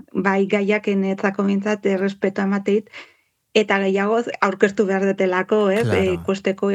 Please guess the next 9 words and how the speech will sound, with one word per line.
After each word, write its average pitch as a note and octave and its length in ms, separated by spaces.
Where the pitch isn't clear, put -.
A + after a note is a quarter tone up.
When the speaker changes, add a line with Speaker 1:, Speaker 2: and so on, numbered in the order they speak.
Speaker 1:
agian F#3 320
ez G3 80
dit F#3+ 180
hainbesteko F#3 540
errespeto F#3+ 400
emango, F#3+ 340
baina F3+ 360
bai, G3+ 320
e, F#3 720